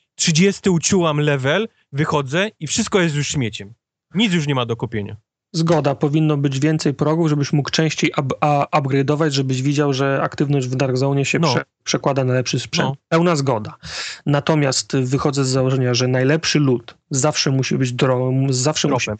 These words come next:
Speaker 2: być
Speaker 1: Jasne,
Speaker 2: dropem.
Speaker 1: jasne.
Speaker 2: Najlepszego lootu nie można
Speaker 1: Absolutnie.
Speaker 2: kupić.
Speaker 1: Tylko ja mówię o tym, że z trzech walut jedna fioletowa jest bezużyteczna w tej grze.
Speaker 2: No,
Speaker 1: W tym
Speaker 2: przez to, że nie ma gęstszych przedziałów, bo nie miałeś okazji jej wydawać wcześniej. Zgoda. Natomiast druga kwestia jeszcze tych, tych,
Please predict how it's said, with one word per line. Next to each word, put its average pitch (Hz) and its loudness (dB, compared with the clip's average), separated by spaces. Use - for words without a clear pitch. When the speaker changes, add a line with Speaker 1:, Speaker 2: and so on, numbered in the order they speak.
Speaker 2:
być 120 -8
Speaker 1:
Jasne, 143 -2
Speaker 2:
dropem. 151 -2
Speaker 1:
jasne. 135 -2
Speaker 2:
Najlepszego 147 0
lootu 156 2
nie 139 0
można 143 0
Speaker 1:
Absolutnie. 110 -8
Speaker 2:
kupić. - -16
Speaker 1:
Tylko 131 0
ja 131 0
mówię 156 0
o 151 0
tym, 151 0
że 143 0
z - -18
trzech 185 0
walut 131 -2
jedna 127 0
fioletowa 131 0
jest 143 0
bezużyteczna 131 0
w - -20
tej 104 -4
grze. 98 -10
Speaker 2:
No, 185 0
Speaker 1:
W - -4
tym - 0
Speaker 2:
przez 226 2
to, 220 -6
że 208 2
nie 208 2
ma 196 2
gęstszych 180 0
przedziałów, 170 2
bo 160 2
nie 156 2
miałeś 160 0
okazji 147 0
jej 139 2
wydawać 135 0
wcześniej. - -8
Zgoda. 127 0
Natomiast 151 2
druga 175 2
kwestia 170 0
jeszcze 147 0
tych, - -2
tych, 147 0